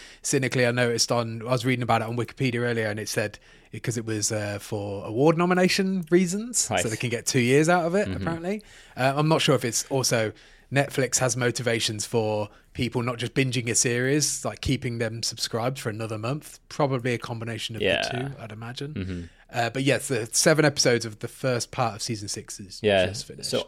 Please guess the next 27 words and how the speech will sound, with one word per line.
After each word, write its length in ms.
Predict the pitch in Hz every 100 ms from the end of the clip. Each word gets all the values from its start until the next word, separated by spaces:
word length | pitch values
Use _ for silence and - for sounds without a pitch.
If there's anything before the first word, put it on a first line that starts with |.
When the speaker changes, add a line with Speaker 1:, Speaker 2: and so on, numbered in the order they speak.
| -
Speaker 2:
I 140 | 113 113
will 200 | 107 98
wait 280 | 101 95
until 240 | 90 90 90
it's 160 | 92
all 140 | 92 87
done 320 | 90 85 82
because 320 | 90 - 92 -
I 300 | 90 90 90 _ _ - - _ _ _ _
like 400 | 104 98 90 -
basically 300 | 95 90 -
watching 300 | 92 92 95
an 60 | 90
episode 340 | 95 - 95
a 40 | 92
day. 340 | 104 110 117 - -
Like, 180 | 85
that's 200 | 78 -
quite 100 | - 135 170
Speaker 1:
Mm-hmm. 40 |
Speaker 2:
how 180 | 98 87
I 40 |
like 220 | 87 90 92
doing 220 | 92 87
T 140 | 104
V 140 | 92 92
shows. 380 | 101 92 95